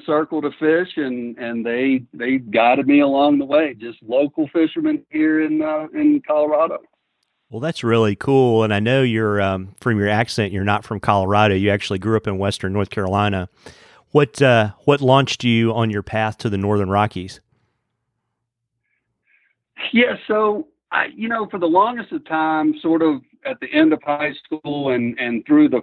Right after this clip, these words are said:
Speaker 1: first of, of college, the first of many years of college, um, that we had friends that came out and sort of planted seeds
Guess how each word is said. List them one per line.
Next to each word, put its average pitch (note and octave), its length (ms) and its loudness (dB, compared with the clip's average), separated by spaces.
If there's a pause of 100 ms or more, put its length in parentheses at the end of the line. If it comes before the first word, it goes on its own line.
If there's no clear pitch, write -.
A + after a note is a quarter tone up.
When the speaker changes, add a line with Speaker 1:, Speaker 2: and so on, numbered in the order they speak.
Speaker 1:
first D3 380 0
of, A#2 260 -2 (240)
of A2+ 240 -2 (120)
college, A#2+ 440 2 (160)
the A2 80 -20 (160)
first - 280 -8
of A2 80 -10
many A#2+ 300 2
years A2 380 -2
of F#2+ 100 -18 (220)
college, A2+ 300 -6 (120)
um, A#2 500 2 (520)
that G3 80 2
we G#3 200 2
had G3 280 2
friends E3 420 -2
that C3+ 340 -4
came E3 220 -4
out D3+ 220 0
and - 100 -20
sort D#3 160 -6
of B2 100 -12
planted C#3+ 460 -6 (100)
seeds C#3 220 2